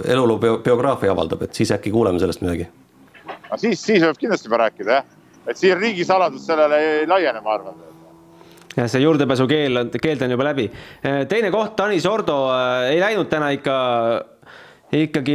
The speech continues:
Speaker 3: ründama. Esimese katsega pani Evans ta korralikult paika, näitas, kes, kes tegelikult nüüd, äh, peremees on, ja siis võttis to-, Sordoga natukene hoogu maha.
Speaker 2: No Sordo sõitis minu arust, äh, ikkagi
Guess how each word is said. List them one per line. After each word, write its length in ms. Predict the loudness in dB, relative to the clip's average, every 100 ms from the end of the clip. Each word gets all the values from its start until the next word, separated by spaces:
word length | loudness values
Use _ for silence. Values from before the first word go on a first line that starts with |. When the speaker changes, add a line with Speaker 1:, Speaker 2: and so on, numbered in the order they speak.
| 0
Speaker 3:
ründama. 640 | 0 0 0 0 0 0
Esimese 320 | 0 0 0 0
katsega 400 | -2 -4 -2 -2
pani 220 | 0 0
Evans 300 | 0 -2 -6 -4
ta 140 | 0 0
korralikult 460 | 0 0 0 -4 -2
paika, 320 | -2 -2 -2
näitas, 380 | -2 -2 -4 -4
kes, 220 | -4 -4 -2 0 0 -2 -6 -18 -20 -8
kes 200 | -6 -2
tegelikult 420 | -2 -2 -2 -2
nüüd, 240 | -2 -2 0
äh, 220 | 2 0 0
peremees 320 | 0 0 0
on, 160 | 0 2 0
ja 140 | 0
siis 160 | -2 -2
võttis 240 | -2 -2
to-, 160 | -2 -2
Sordoga 400 | -2 -2 -2 -2
natukene 400 | -2 -2 -2 -2 -4 -4
hoogu 180 | -2 0
maha. 240 | -2 -4 -8 _ _ _ _ _ _ _ _ _ _ _ _ -6
Speaker 2:
No 100 | -2
Sordo 160 | -2
sõitis 320 | -2 -4 -4
minu 140 | -4 -4
arust, 260 | -4 -8
äh, 460 | -8 -6 -6 -6 -6
ikkagi 320 | -6 0 0